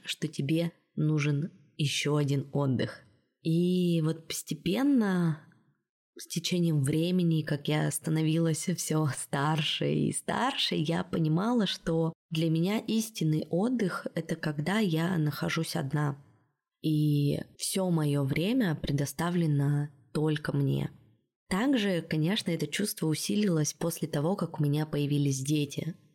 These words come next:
И времени наедине с собой было очень мало, крайне мало. Иногда это были какие-то крошки, <laughs> как, знаете, со стола, которые остались. Вот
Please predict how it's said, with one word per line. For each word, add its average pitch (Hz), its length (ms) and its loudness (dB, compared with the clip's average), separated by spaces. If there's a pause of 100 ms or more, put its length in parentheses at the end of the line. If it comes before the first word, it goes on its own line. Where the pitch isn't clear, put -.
И 156 300 2
времени 170 440 2
наедине 147 600 2
с - 60 -8
собой 170 680 0 (260)
было 156 480 -2
очень 165 540 0
мало, 127 440 0
крайне 175 500 0
мало. 139 480 0 (300)
Иногда 151 420 0
это 190 180 -2
были 156 240 2
какие-то 151 760 -2 (260)
крошки, 165 680 0 (460)
<laughs> - 480 -6
как, 139 100 0
знаете, 139 760 0
со - 160 -4
стола, 180 440 0
которые 156 420 -2
остались. 196 800 -2 (200)
Вот 165 440 -2